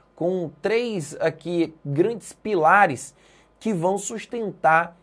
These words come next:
demais, é, a aprovação. Que é o pilar do P D F, um material em P D F bem objetivo, focado naquilo que você precisa. E aí você tem aqui teoria completa nesse P D F,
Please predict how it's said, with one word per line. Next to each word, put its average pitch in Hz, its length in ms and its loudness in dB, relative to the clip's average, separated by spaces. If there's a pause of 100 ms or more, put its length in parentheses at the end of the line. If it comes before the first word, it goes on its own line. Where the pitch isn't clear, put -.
(120)
demais, 175 1000 0 (300)
é, 147 680 4 (160)
a 160 120 4
aprovação. 175 720 0 (280)
Que 220 140 4
é 254 40 12
o 240 60 10
pilar 175 480 6
do 127 120 -4
P 226 280 6
D 214 80 2
F, 156 500 2 (160)
um 131 80 -12
material 143 540 0
em 143 60 -6
P 143 180 -8
D 123 100 -4 (200)
F 127 200 -10
bem 123 420 -4
objetivo, 147 840 -6
focado 175 640 2
naquilo 151 320 -8
que 147 140 -10
você 139 260 -8
precisa. 151 640 -6 (440)
E 135 120 4
aí 156 200 12
você 156 260 -2
tem 151 260 -6
aqui 135 380 -4 (460)
teoria 180 440 6
completa 170 640 2
nesse 139 240 -8
P 139 140 -6
D 117 80 -2
F, 160 440 2